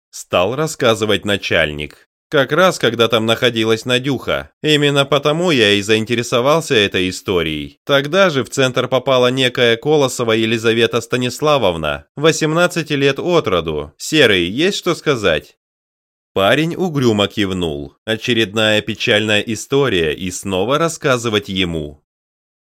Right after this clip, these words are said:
Девушку почти сутки держали в подвале жилого дома. Он постарался быть кратким. Где и жила ее семья, били и насиловали, а потом просто бросили.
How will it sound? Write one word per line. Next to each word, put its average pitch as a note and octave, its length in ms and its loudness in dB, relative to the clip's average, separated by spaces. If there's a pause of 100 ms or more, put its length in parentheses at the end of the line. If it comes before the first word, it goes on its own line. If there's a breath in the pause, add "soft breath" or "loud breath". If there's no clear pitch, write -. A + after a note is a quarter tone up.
(240)
Девушку D3+ 540 0
почти C3+ 340 -2
сутки C#3 320 -4
держали B2+ 400 2
в B2+ 80 -8
подвале B2 460 2
жилого B2 400 2
дома. A#2 560 0 (140)
Он G#2+ 260 0
постарался E3 640 0
быть C3+ 220 -2
кратким. D#2+ 640 -2 (260)
Где D3+ 320 2
и C#3+ 40 2
жила D3+ 280 2
ее C#3 260 4
семья, C#3+ 720 -2
били C#3+ 560 0
и G#2 40 0
насиловали, G#2 920 0 (120)
а C3 180 2
потом C3+ 440 2
просто G#2+ 360 0
бросили. G#2+ 800 0